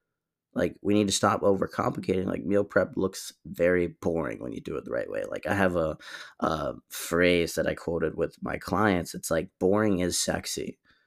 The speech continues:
Right? And <laughs> if you guys follow me on social media, like, my meals look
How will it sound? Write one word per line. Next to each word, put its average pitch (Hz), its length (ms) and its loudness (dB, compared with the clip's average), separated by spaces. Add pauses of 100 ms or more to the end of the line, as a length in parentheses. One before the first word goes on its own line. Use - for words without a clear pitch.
(180)
Right? 90 280 0
And 80 300 -4
<laughs> - 40 -12
if - 240 -6
you 110 80 4
guys 92 400 2
follow 87 320 2
me 85 140 0
on 80 100 -6
social - 340 -2
media, 85 300 0
like, 76 200 -2
my 85 280 -2
meals 92 560 -2
look - 260 -2